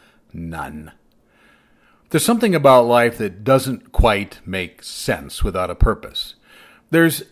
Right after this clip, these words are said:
too much rhythm to life. There's too much that seamlessly meshes,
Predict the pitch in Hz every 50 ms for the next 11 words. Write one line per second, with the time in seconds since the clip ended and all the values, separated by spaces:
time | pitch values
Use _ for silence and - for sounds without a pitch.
0 | _ - - 240 262 254 240 202 - - - 147 139 143 143 110 98 80 67 64
1 | - - _ _ _ - - 87 76 69 - - - _ - - - _ _ _
2 | _ _ _ _ _ - 190 185 180 180 - - - 247 240 220 214 185 - -
3 | - 135 120 101 - - - 170 185 185 170 151 - - - 135 127 113 113 113
4 | 117 123 139 147 - - - - - - - -